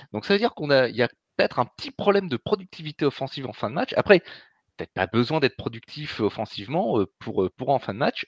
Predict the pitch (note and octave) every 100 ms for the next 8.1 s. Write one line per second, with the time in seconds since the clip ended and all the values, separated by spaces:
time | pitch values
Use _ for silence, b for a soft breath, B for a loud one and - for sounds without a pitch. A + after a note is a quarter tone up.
0 | - A#2+ A3 - _ B B B B -
1 | _ A2 A2+ E3+ G#3 D3 C#3+ _ _ _
2 | _ _ C3+ F#3+ - - D3+ D#3+ G#3 F#3
3 | C#3 C3 - - C3 C3+ B2+ A2+ A2+ D#3
4 | C#3 - C3 F3 - - C#3+ B2 - B
5 | B B - A2+ B2+ G#2 F#2+ - G2 -
6 | A#2+ - - G#2+ G#2+ - - A2+ G#2 D3
7 | - - G#2+ A2 - C3 B2 - A2 C#3+
8 | C4+